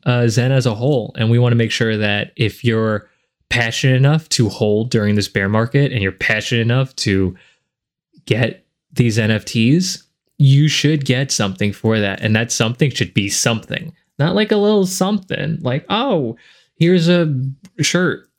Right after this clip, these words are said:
with a Zen logo on it," which would be pretty sick, but you should get, like, the,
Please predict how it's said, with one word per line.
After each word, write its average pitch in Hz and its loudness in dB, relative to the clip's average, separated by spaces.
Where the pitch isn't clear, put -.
with 139 4
a 135 4
Zen 143 4
logo 107 2
on 101 -2
it," 104 -4
which 131 0
would 180 2
be 120 0
pretty 113 -2
sick, - -2
but 107 -2
you 143 4
should 147 -2
get, 110 -2
like, 104 0
the, 127 0